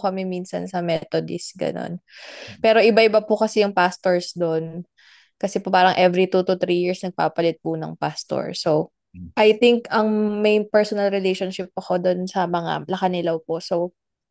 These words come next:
Speaker 1: parang sila po yung, um, um, parang parents ko po sa church, ganon. And then,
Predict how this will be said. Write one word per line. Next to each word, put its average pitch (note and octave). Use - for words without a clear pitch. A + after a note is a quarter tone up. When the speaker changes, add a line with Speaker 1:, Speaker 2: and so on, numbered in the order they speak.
Speaker 1:
parang A3+
sila A3+
po A3
yung, G#3+
um, F3+
um, F3+
parang G#3
parents G#3+
ko G3+
po F#3+
sa F#3
church, F3+
ganon. E3+
And F3+
then, E3+